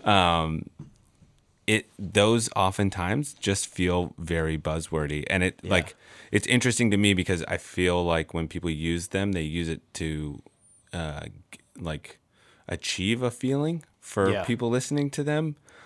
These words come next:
Speaker 1: but it is not connected to a tangible outcome. Like, that conversation, at least in my past, has, it, with,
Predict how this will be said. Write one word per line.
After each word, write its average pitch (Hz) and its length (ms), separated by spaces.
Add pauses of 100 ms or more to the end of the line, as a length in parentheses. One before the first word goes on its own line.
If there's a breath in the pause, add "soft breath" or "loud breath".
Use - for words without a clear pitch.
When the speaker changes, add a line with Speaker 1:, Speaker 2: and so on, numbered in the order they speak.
(180 soft breath)
Speaker 1:
but 101 240 (520)
it 98 280
is 92 240 (260)
not 101 340
connected 87 800 (160)
to 82 160
a 78 60
tangible 87 680
outcome. 87 380
Like, 78 200
that 92 220
conversation, 82 920 (840 loud breath)
at 80 160
least 85 260
in 78 100
my 80 220
past, 73 400
has, 76 320
it, - 240 (180)
with, - 200